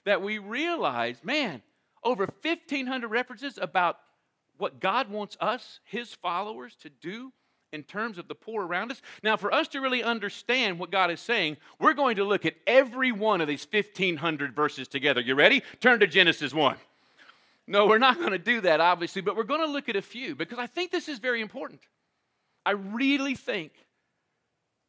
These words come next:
we've got to feel the weight of this today.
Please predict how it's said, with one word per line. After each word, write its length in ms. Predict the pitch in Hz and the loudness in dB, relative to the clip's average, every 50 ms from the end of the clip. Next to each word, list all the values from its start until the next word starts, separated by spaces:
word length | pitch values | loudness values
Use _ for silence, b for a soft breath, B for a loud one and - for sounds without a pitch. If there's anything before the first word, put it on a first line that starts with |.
| _ _ _ _ | _ _ _ _
we've 160 | - 233 277 | -6 -4 -2
got 180 | - 240 202 - | 0 -2 -2 -2
to 60 | 165 | -6
feel 300 | 143 - - 214 202 185 | -12 -10 -6 -4 -4 -4
the 120 | 156 143 139 | -2 -4 -6
weight 500 | 131 131 143 156 170 175 170 - - - | -6 -6 -6 -4 -4 -4 -4 -6 -10 -18
of 100 | - 110 - _ | -18 -20 -18 _
this 320 | - 107 - - - - - _ | -18 -18 -18 -20 -20 -20 -20 _
today. 180 | - 95 - | -20 -20 -20